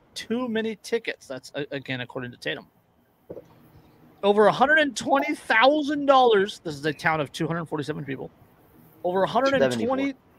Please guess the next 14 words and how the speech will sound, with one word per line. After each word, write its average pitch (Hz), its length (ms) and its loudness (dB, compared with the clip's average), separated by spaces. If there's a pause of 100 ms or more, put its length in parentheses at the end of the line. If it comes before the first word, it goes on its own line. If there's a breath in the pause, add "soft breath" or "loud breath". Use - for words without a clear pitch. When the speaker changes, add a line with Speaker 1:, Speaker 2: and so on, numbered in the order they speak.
Speaker 1:
over 254 360 4
a 208 120 0
hundred 277 380 -2
and 233 180 -4
twenty 254 460 -6
thousand 262 920 -4
dollars 175 480 -2
was 156 220 -10
collected 156 400 -8
during 151 160 -4
the 143 80 -6
twenty 135 280 -12
twenty - 280 0
audit, 160 240 -8